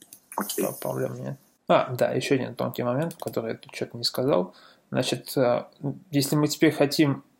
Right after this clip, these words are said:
Speaker 2: чтобы по, по урл input у нас создавался, использовался этот самый шаблон, мы просто создаем специальный хендлер, который, ну, у меня, правда, висит вообще на все запросы, вот, который в случае, если это не запрос на generated, он возвращает,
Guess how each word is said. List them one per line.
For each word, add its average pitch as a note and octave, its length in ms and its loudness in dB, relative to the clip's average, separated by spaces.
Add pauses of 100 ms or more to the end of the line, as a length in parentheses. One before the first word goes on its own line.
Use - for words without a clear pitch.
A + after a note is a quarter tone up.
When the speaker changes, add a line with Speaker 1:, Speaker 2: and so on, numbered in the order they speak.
(1000)
Speaker 2:
чтобы C3+ 440 4
по, D3 100 2
по C#3+ 360 6
урл C#3+ 440 6
input C3+ 420 4
у C3 40 4
нас B2+ 460 4
создавался, C3+ 640 4
использовался C3 520 4
этот C#3 140 -4
самый C3+ 260 0
шаблон, F#3+ 560 2 (240)
мы C#3 380 2 (140)
просто C3 360 2
создаем B2+ 540 2 (920)
специальный C3 460 0
хендлер, A3+ 380 4
который, B2+ 560 0 (100)
ну, D3 80 2
у - 20 4
меня, C#3 160 6
правда, C3 260 6
висит C#3 200 0
вообще B3+ 180 4
на E3 100 4
все - 160 -2
запросы, - 480 -4 (480)
вот, A#2 220 2
который B2+ 580 4 (160)
в - 60 -6
случае, C3+ 380 4
если C3 220 4
это C3 120 0
не B2+ 140 4
запрос B2 460 2
на A#2 320 0
generated, C3+ 680 0
он D3 180 2
возвращает, B2+ 800 2